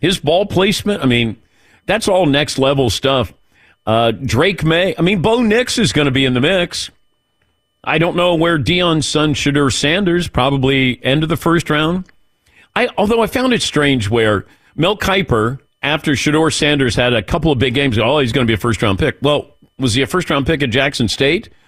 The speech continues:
or because he looked good against Nebraska and T C U? And is he still a first round pick? I got,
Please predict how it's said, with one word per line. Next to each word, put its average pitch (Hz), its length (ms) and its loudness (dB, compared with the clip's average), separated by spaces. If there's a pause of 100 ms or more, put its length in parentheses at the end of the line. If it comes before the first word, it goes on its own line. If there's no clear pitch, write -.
(140)
or 147 140 2
because 139 360 0
he 135 120 2
looked 139 180 -2
good 135 160 0
against 123 300 -2
Nebraska 120 500 0
and 107 100 0
T 135 160 2
C 123 160 0
U? 123 380 0 (320)
And 147 160 0
is 135 80 -2
he 139 120 0
still 220 320 0
a 151 40 2
first 110 300 -2
round 85 200 0
pick? - 320 -4 (720)
I 110 60 -2
got, 143 280 0